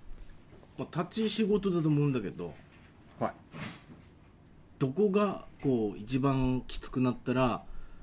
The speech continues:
Speaker 1: あ、マッサージとか行こうかなみたいになるんですか？
Speaker 2: あー、精神的に辛くなったら。
Speaker 1: 精神的に。
Speaker 2: はい。
Speaker 1: もう肉体をぶっ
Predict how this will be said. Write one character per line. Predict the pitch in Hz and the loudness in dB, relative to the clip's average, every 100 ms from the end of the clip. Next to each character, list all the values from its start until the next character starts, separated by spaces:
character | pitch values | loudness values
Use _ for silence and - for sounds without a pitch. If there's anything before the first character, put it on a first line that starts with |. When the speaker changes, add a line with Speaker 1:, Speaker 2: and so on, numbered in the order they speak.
| - - | -16 -8
Speaker 1:
あ、 | 107 | -4
マ | 107 | -4
ッ | |
サ | - 110 | -2 -2
ー | 107 | 0
ジ | |
と | 113 | -2
か | 101 95 - - | -2 -4 -6 -6
行 | 104 | -2
こ | 107 | 0
う | 101 | 0
か | 98 | 0
な | 95 95 | -4 -4
み | 95 | -4
た | 87 | -6
い | |
に | 73 - - - - - 101 | -12 -16 -16 -12 -12 -10 -6
な | 107 | -6
る | |
ん | |
で | 110 | -6
す | |
か？ | 117 | -6
Speaker 2:
あ | |
ー、 | 120 120 120 101 - - - - - - | -6 -6 -6 -10 -16 -20 -20 -20 -20 -20
精 | - - 139 135 | -16 -4 -2 0
神 | 151 139 | 0 0
的 | 139 147 | 2 0
に | |
辛 | 143 143 131 | 2 0 2
く | |
な | 139 | 4
っ | |
た | 135 | 8
ら。 | 196 - 123 | 10 10 10
Speaker 1:
精 | - 185 | 8 6
神 | 165 | 6
的 | 165 160 | 4 6
に。 | 151 104 - - - | 4 4 -4 -8 -8
Speaker 2:
は | 104 95 | -8 -2
い。 | 190 | 0
Speaker 1:
も | 160 | 4
う | |
肉 | 160 180 - | 8 8 6
体 | - 175 | 4 6
を | 156 | 6
ぶ | |
っ | 123 | 4